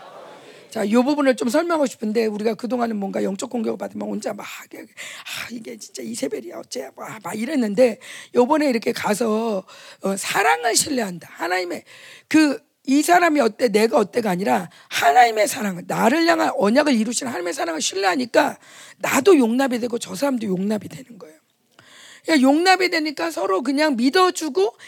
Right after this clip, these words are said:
이 사랑을 신뢰하면서 믿어주고 하나가 되니까 그렇게 기쁘더라는 거죠. 그렇게 기쁘고 나니까 뭘, 뭘 전쟁할 것도 없이 너무 그냥 오히려 그 가운데서 뭐가 막 떨어져 나가면서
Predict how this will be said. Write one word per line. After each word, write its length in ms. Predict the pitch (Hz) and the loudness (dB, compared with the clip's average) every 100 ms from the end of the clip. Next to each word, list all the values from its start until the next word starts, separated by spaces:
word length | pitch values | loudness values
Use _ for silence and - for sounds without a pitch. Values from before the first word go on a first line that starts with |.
| - | -2
이 120 | 285 | -2
사랑을 420 | 240 349 339 330 | 0 -2 -2 -4
신뢰하면서 500 | 277 349 359 339 320 | -6 -6 -6 -6 -6
믿어주고 640 | 220 233 262 349 330 311 302 | -4 -2 -2 -2 -4 -6 -10
하나가 480 | - 370 403 381 247 | -6 -2 -2 -2 -4
되니까 500 | 214 214 208 294 220 - - | -4 -6 -4 -6 -6 -14 -14
그렇게 340 | - 339 - 262 | -6 -4 -4 -6
기쁘더라는 720 | - 247 - 403 339 240 175 | -4 -4 -6 -4 -2 -2 -4
거죠. 300 | 160 - 196 _ _ _ _ _ _ _ _ _ _ _ - | -10 -12 -14 _ _ _ _ _ _ _ _ _ _ _ 0
그렇게 280 | 359 370 403 | 0 4 2
기쁘고 520 | - 311 - 415 415 | 4 2 2 -6 -2
나니까 400 | 339 294 285 - | 0 0 0 -2
뭘, 360 | 208 262 370 277 | -2 0 0 0
뭘 220 | 214 330 | -4 -6
전쟁할 460 | - 240 262 311 | -8 -8 -6 -6
것도 280 | 311 403 415 | -6 -8 -6
없이 220 | 277 269 | -6 -6
너무 360 | 180 226 240 359 | -4 -2 -2 -4
그냥 280 | 294 330 359 - - | -6 -6 -6 -10 -10
오히려 340 | 277 285 320 359 | 4 6 6 4
그 180 | - 285 | -2 -6
가운데서 420 | 370 370 359 277 | -6 -6 -6 -6
뭐가 240 | 196 208 | -6 -6
막 220 | 220 214 | -6 -8
떨어져 380 | - 226 339 240 | -10 -10 -8 -10
나가면서 520 | 214 202 202 202 494 | -14 -14 -14 -14 -14